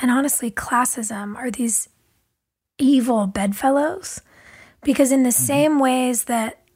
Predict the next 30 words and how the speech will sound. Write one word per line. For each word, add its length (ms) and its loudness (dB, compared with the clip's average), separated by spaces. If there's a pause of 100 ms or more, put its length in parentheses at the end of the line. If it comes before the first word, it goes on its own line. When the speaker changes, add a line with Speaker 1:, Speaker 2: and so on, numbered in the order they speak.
(200)
Speaker 1:
people 480 2
will 220 -2
internalize 1500 -4 (680)
a 80 -6
feeling 420 2
of 160 -4
powerlessness 840 -2
or 80 -4
maybe 300 0
hopelessness, 1120 -6 (1600)
so 340 2
many 280 4
of 100 2
us 200 -2
look 200 -6
at 100 -8
the 80 -12
current 400 -6 (340)
system 500 -4
and 160 -6
say, 160 -4
"Well, 160 -4
what 160 0
are 80 0
we 220 2
ever 200 -2
gonna 220 -8
do 140 -12
about 320 -10
it? 120 -16